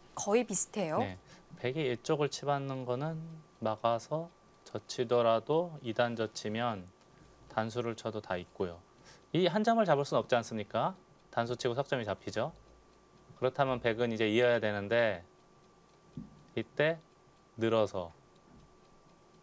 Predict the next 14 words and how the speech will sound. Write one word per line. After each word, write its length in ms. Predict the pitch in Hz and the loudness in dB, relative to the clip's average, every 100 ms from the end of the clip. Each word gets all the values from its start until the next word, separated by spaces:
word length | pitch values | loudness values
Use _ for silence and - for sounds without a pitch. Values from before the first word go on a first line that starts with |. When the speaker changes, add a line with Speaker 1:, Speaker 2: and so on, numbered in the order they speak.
| - - - - - - - | -20 -20 -20 -20 -20 -20 -16
Speaker 2:
중앙 300 | - 123 120 | -8 -4 -2
밀더라도 680 | 110 110 120 117 110 151 185 - - - - - - - - - - | -2 0 2 2 2 -2 -2 -10 -20 -20 -20 -20 -20 -20 -20 -12 -6
이렇게 260 | 123 - | -2 0
찔러두고 800 | 135 160 170 170 151 123 156 175 - - | 0 0 2 2 2 2 2 0 -6 -4
넘어가면 680 | 117 117 127 123 120 156 190 - - - - - - - - - - - | 0 2 2 2 2 -2 -6 -12 -16 -18 -20 -20 -20 -20 -14 -12 -8 -2
백이 140 | 131 | 0
움직이기 360 | 127 131 156 165 | 0 2 2 0
쉽지 220 | - 196 | -2 0
않죠. 420 | 131 - 151 104 - - - - - | 0 0 -2 -2 -8 -16 -12 -12 -8
아마 220 | 110 135 | -4 0
이렇게 260 | 120 147 175 | 0 0 0
두겠다는 400 | 127 139 147 139 | 2 2 0 -2
뜻으로 320 | 151 156 143 | -2 0 -2
보여요. 320 | 110 98 95 | 0 -4 -4